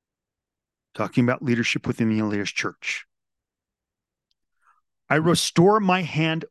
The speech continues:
over you," my hand being the end time servant, "and smelt away your dross as in a crucible and remove all your alloy."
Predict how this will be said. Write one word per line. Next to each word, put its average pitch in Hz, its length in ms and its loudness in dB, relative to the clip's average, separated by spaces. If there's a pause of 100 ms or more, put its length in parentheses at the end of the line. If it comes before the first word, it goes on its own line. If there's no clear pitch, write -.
over 143 280 0
you," 110 500 -4 (1700)
my 107 140 -6
hand 160 520 -2
being 139 180 2
the 135 140 -2
end 127 160 -4
time 127 160 -6
servant, - 320 -8 (3000)
"and 117 140 -4
smelt - 460 -2
away 135 300 2
your 135 180 0
dross 117 580 -2
as 117 300 -8
in 107 140 -4
a 98 60 -6
crucible 123 800 -2
and 117 180 -2
remove 113 440 0 (100)
all 123 220 -2
your 117 260 -4
alloy." 104 640 -8